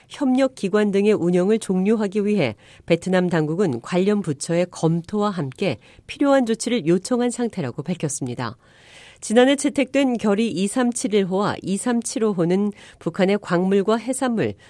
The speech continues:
섬유 등에 대한 수출 금지와 함께 북한과의 협력 사업 등을 금지하고 있습니다.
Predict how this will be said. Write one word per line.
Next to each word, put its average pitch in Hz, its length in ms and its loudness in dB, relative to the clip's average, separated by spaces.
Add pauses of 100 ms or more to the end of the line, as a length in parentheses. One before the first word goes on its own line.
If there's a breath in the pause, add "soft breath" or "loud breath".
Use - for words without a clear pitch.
(100)
섬유 269 440 -2
등에 233 220 0
대한 214 260 0
수출 - 380 -4
금지와 185 480 0
함께 147 480 -4 (280 soft breath)
북한과의 180 540 2
협력 254 380 0
사업 170 340 -4
등을 160 240 0
금지하고 190 600 -2
있습니다. 123 540 -6